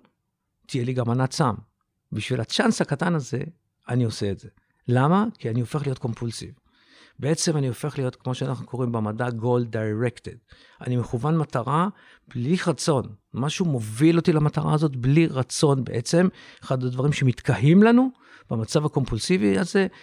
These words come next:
זה בעצם קבלת ההחלטות. האזור הפרפרונטלי שלנו הוא אזור שבעצם אומר לנו, "אני רוצה,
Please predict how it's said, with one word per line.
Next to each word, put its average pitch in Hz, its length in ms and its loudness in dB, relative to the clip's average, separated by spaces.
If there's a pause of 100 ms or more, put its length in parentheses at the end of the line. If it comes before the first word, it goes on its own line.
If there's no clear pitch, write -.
(240)
זה 123 160 -4
בעצם 147 440 0
קבלת 127 500 -2
ההחלטות. 107 640 -6 (400)
האזור 117 340 0
הפרפרונטלי 147 720 -2
שלנו 165 440 0 (180)
הוא 120 200 -6
אזור 127 320 -2
שבעצם 120 520 -6
אומר 127 240 -2
לנו, 127 280 -2 (140)
"אני 117 180 0
רוצה, 143 500 0